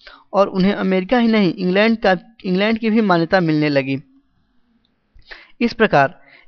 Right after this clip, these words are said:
इंग्लैंड न केवल यूरोपीय व्यवस्था से अलग हो गया, बल्कि उसने इस व्यवस्था की विरोधी नीति भी अपना ली।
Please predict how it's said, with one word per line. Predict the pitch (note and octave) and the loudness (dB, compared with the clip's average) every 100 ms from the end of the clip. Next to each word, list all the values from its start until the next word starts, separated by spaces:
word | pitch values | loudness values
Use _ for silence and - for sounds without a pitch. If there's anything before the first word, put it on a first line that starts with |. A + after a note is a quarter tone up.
| - | -4
इंग्लैंड | F#3 F#3 A#3 A#3 G#3 | 0 4 4 4 2
न | A3+ | 2
केवल | A#3 A#3+ G#3+ | 2 2 2
यूरोपीय | F#3+ F#3+ A#3+ | 0 0 -2
व्यवस्था | G3+ G3 F3+ - | 0 2 2 0
से | A3 A3+ | -2 -2
अलग | F3 F3+ G3 | 0 0 0
हो | E3 | -2
गया, | D#3 C#3 D3+ - - - | -2 -2 -4 -10 -20 -14
बल्कि | E3 F#3+ F#3+ - | 2 2 2 -6
उसने | F3+ - A3+ | -8 -8 -6
इस | B3 - | -8 -8
व्यवस्था | F3+ F#3+ F#3 F3+ - A#3+ | -2 2 2 0 -6 -8
की | B3 A3+ - - - _ _ _ _ _ _ | -6 -8 -10 -20 -20 _ _ _ _ _ _
विरोधी | E3+ F#3+ F#3+ F3+ A#3 | -4 0 2 2 0
नीति | G#3 F#3 A#3 G#3+ - G#3+ | -2 -4 -6 -10 -16 -16
भी | D#3+ A3 | -6 -4
अपना | - D#3+ C#3+ | -2 0 0
ली। | C#3 | -2